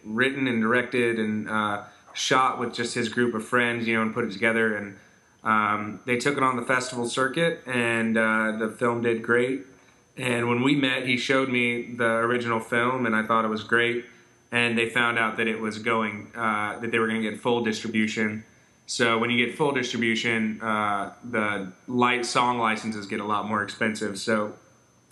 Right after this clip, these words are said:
they had their dream soundtrack, which was, you know, like, C C R and Tom Waits and, um,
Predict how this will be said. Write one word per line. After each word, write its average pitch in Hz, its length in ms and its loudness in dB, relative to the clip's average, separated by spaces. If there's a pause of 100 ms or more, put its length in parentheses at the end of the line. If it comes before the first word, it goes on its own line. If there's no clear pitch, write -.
they 143 160 4
had 131 140 2
their 120 140 2
dream 120 680 2 (340)
soundtrack, 117 680 0
which 113 180 -2
was, 107 180 -4
you 110 80 0
know, 101 120 -2
like, 98 160 -6
C 127 180 0
C 120 220 0
R 107 400 2
and 107 180 -4
Tom 113 280 2
Waits 113 540 0
and, 107 320 -6
um, 101 440 -4